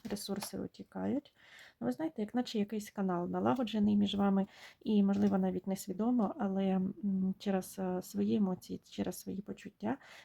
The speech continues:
ви цьому королю жезлів можете віддавати якраз усі, ну, не всі, або частково свої якраз сили, тобто вежа.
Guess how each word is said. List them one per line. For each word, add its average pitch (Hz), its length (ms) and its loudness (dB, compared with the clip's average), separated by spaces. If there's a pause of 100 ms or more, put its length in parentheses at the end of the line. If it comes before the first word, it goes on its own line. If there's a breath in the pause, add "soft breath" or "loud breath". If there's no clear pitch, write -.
ви 208 400 0
цьому 190 280 0
королю 185 520 -2 (120)
жезлів 180 420 -4 (300 loud breath)
можете 208 320 0
віддавати 185 480 -2
якраз 190 440 -4
усі, 185 340 -4 (240)
ну, 285 140 4
не 180 120 6
всі, 247 320 -4
або 208 220 -2
частково 233 520 -2
свої 202 420 -2 (440 loud breath)
якраз 202 440 -2
сили, 175 360 -6
тобто - 280 -10
вежа. 185 380 -4